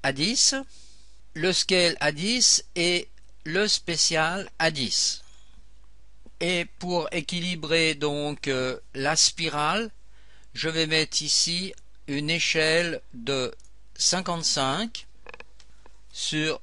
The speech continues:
les trois axes. Je change donc la position aussi de la caméra.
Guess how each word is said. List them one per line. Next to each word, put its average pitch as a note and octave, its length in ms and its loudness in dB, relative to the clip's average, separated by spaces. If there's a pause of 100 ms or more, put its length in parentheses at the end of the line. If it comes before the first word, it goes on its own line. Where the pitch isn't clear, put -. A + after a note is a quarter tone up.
(100)
les D3+ 480 0
trois D3 320 4
axes. - 420 0 (720)
Je D#3 160 -4
change F3+ 460 2
donc D#3 340 0
la C#3+ 140 4
position C#3+ 500 -2
aussi C#3 220 0
de B2 80 -2
la B2+ 80 4
caméra. C3+ 580 -2